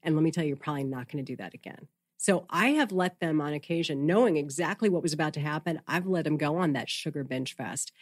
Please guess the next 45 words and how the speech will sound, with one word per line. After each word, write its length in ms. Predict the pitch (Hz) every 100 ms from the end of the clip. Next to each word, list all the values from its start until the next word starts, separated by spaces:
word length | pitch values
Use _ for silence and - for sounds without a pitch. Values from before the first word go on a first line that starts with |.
| _ _ -
And 120 | 170
they 100 | 175
feel 480 | 175 - - 302 -
it. 200 | 60 - _
And 160 | 185 214
they're 80 |
like, 240 | 220 202 - - _
"Are 40 | 226
you 120 | 320
okay?" 460 | - - 262 359 370 _ _ _ _ _
"I 40 | -
don't 140 | 269
feel 180 | - 214
so 140 | - -
good." 180 | - -
"Oh, 120 | 233 262
why 280 | 156 170
do 60 | 240
you 60 | 294
think 240 | - 254
that 140 | 247 247
is?" 300 | 247 135 - _ _ _ -
"I 40 |
think 200 | 151 -
I 100 | 233
might 280 | 156 147 254
have 140 | 170 -
had 260 | 147 147
too 160 | - 190
much 300 | 196 208 -
chocolate." 480 | - 262 - 127 - _ -
"Really? 460 | 123 160 269 359 370 _
How 120 | 277
much 180 | 302 -
did 140 | 285
you 60 | - -
have?" 180 | 233 185 165
"Oh, 180 | 240
I 120 | 202 180
had, 280 | 170 165
you 60 | 160
know, 80 | 151
<laughs> 600 | 131 - - - - -
however 260 | 254 - 226
much." 340 | 185 160 -